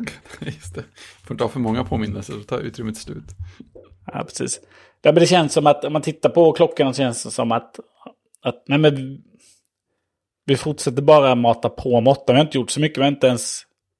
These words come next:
Speaker 2: egentligen utvecklat egentligen, eh, mer prestanda på chippet, utan det är bara för att hantera, eh, lite nya sensorer.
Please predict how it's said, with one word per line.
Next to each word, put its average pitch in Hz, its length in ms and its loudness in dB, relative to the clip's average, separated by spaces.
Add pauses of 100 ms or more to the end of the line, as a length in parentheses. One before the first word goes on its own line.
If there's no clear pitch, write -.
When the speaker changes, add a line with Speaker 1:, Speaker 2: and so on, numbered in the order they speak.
(280)
Speaker 2:
egentligen 123 360 0
utvecklat 117 480 -2 (1000)
egentligen, 135 880 0
eh, 123 160 -2
mer 127 260 2
prestanda 117 500 -2
på - 80 -10
chippet, - 380 -8
utan 117 180 0
det 120 60 2
är 120 40 0
bara 120 140 6
för 117 120 -4
att - 80 -6
hantera, 107 640 -2 (1500)
eh, 85 480 -10
lite - 380 -10
nya 127 260 4
sensorer. 123 520 0